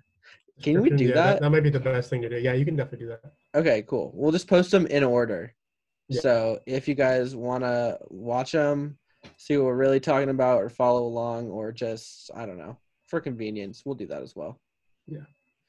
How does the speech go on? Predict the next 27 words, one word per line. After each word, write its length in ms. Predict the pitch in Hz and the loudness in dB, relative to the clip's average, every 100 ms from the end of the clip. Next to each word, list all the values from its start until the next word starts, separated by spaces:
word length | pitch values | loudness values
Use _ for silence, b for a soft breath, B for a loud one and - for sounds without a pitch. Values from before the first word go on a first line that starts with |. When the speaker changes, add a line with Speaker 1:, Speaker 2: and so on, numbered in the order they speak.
| b b b b b b b b b b 185 | b b b b b b b b b b 2
Speaker 1:
Okay. 500 | 185 170 143 139 - | 4 4 4 0 -4
Speaker 2:
<clears throat> 220 | B 151 B B B B B B _ _ _ _ - | B -10 B B B B B B _ _ _ _ -4
Speaker 1:
Well, 340 | 156 151 143 143 | 2 6 6 6
um, 440 | 135 139 147 139 b b b 139 | 4 0 -2 -8 b b b -4
I 80 | 143 | 0
guess 280 | 147 160 | 0 0
we 140 | 165 160 | -4 -4
should, 240 | 151 135 | -4 -2
uh, 480 | 135 135 127 127 135 b b _ _ _ _ _ _ _ - | 0 2 2 0 -2 b b _ _ _ _ _ _ _ -8
you 160 | 143 | -4
know, 240 | 139 123 120 | -2 -2 -2
uh, 300 | 117 113 113 | -2 -2 -2
we 100 | 139 | -2
have 140 | 165 151 | 0 2
another 280 | 147 139 | 4 4
ad 240 | 127 135 147 | 4 2 0
read 340 | 156 165 190 - _ | -2 -2 -6 -16 _
coming 200 | 180 165 | -6 -2
up 140 | 170 180 | -2 0
right 160 | 185 | -2
now, 380 | 190 190 190 185 | 0 -2 -4 -6
and 420 | - 123 113 110 - _ _ _ _ _ _ _ _ - | -8 -10 -10 -12 -18 _ _ _ _ _ _ _ _ -12
for 80 | 147 | -8
some 240 | 151 156 | -4 -2
reason 400 | 160 175 170 170 | 0 -2 -2 -2
our 380 | 160 139 131 131 143 B | 2 6 6 4 2 B
<laughs> 80 | B | B